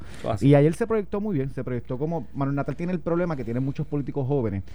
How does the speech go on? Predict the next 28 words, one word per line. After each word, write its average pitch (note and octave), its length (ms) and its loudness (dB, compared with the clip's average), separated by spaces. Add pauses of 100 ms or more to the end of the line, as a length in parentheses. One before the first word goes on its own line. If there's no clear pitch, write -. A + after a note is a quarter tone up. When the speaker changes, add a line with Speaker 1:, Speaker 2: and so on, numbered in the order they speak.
(240)
Speaker 2:
cómo B2+ 200 0
tú C#3 100 -2
te A#2 80 0
proyectas C#3+ 480 -2 (220)
en B2 240 2
una C3 160 0
posición C#3+ 500 -4
de A#2 240 0
mucho B2 420 -2
poder C#3+ 320 0
sin A#2+ 200 -2
lucir C#3 400 0
que A2 220 0
eres A#2+ 140 2
el B2 160 2
nene A#2+ 440 2
o A2+ 160 -2
el G#2+ 100 0
niño, A2+ 420 2
y A2+ 60 -10
creo C#3+ 200 -2
que D#3+ 100 0
lo C#3 60 2
hizo D3 180 -2
muy D3+ 160 0
bien D3+ 160 0
ayer. D3 260 0 (100)
Speaker 1:
Sí. C3 80 -12